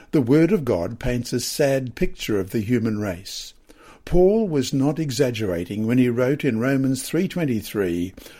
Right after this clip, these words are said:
"For all have sinned and fall short of the glory of God." Question. Read First Corinthians chapter ten, verses one to thirteen. What warnings are there,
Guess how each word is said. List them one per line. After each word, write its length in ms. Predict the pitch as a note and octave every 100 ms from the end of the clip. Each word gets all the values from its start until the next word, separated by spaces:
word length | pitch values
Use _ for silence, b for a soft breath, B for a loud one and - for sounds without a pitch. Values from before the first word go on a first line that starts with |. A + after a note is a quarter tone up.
| B
"For 340 | - A#2 F#2 -
all 440 | D3 F3 F#3+ G#3+
have 220 | D3+ D#3+
sinned 680 | - - - D#3 E2+ F2 F2
and 260 | G2 A2+ A2
fall 380 | - D#3 D3 C#3
short 560 | B2+ - G#3 F#2+ - - b b b
of 160 | A2+ G2
the 80 | G#2+
glory 640 | A2+ D#3+ G2+ F2 E2 D2+ b b
of 220 | G2+ F#2+
God." 600 | G2 G#2+ - - - - - _ _ - - b b b b
Question. 760 | - F2+ - - A#2+ A#3 A#3+ -
Read 380 | A#2+ B2 A#2+ A2
First 320 | - B2+ -
Corinthians 500 | - G2 A2 B2+ A3
chapter 340 | - A#2+ F#2+ -
ten, 520 | - G#2+ F2 E3 G3
verses 400 | A2 G#2 A#2 F#2+
one 260 | G#2+ G#2 A2+
to 120 | B2+
thirteen. 760 | - B2+ B2 F#3 A2+ F2+ E2+ F#2+ B B B
What 200 | E3+ A3+
warnings 680 | D#3 C#3 F#3+ G3 C3+ G#2+ A2+
are 140 | F2
there, 540 | D#2+ - - - G#3